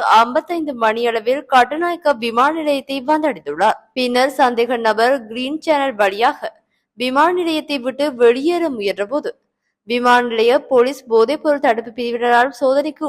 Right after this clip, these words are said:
உட்படுத்தப்பட்டுள்ளார். இதன்போது சந்தேக நபர் கொண்டு வந்த பயண பொதிகளில் இருந்து இருபத்தி ரெண்டு கிலோ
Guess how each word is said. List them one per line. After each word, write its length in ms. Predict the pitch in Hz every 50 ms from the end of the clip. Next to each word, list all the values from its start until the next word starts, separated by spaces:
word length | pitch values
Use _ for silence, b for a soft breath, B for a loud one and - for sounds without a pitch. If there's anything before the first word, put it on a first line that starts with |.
| 254
உட்படுத்தப்பட்டுள்ளார். 840 | 262 262 262 262 339 339 - 330 339 330 330 262 185 170 190 202 - - _ _ _ _ _ 214
இதன்போது 540 | 226 214 240 247 247 214 233 226 220 254 302 311
சந்தேக 420 | 311 269 233 233 220 254 254 269 247
நபர் 220 | 233 233 247 254 247
கொண்டு 220 | 269 233 233 226 233
வந்த 280 | 233 233 233 220 240 269 262 -
பயண 240 | 269 226 220 220 226
பொதிகளில் 500 | 220 - 214 202 220 214 240 226 214 208 233
இருந்து 300 | 254 311 311 247 - - _ _ _ - - 247 269
இருபத்தி 340 | 269 285 294 - - 392 359
ரெண்டு 220 | 339 311 285 285 - -
கிலோ 180 | 269 262 269